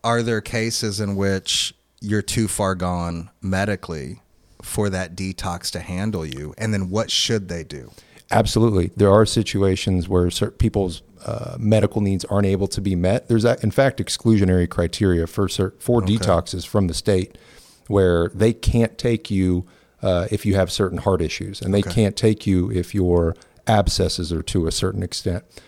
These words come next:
Speaker 2: And so sometimes they can't even take you because, um, your liver is too shot. They can't take you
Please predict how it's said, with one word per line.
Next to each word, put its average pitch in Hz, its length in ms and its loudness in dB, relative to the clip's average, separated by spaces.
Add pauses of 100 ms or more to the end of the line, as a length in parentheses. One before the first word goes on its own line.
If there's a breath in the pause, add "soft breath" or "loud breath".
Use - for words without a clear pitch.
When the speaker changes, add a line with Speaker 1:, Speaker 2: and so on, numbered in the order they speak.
(220 loud breath)
Speaker 2:
And 98 160 0
so 92 380 6 (760)
sometimes 156 400 4
they 98 100 4
can't 104 160 4
even 98 200 4
take 101 260 0
you 98 140 0
because, 92 680 0 (360 soft breath)
um, 95 640 -2
your 95 160 0
liver 107 320 4
is 110 140 0
too 123 160 0
shot. - 420 0 (400 soft breath)
They 104 100 0
can't 101 300 0
take 101 320 -2
you 95 480 0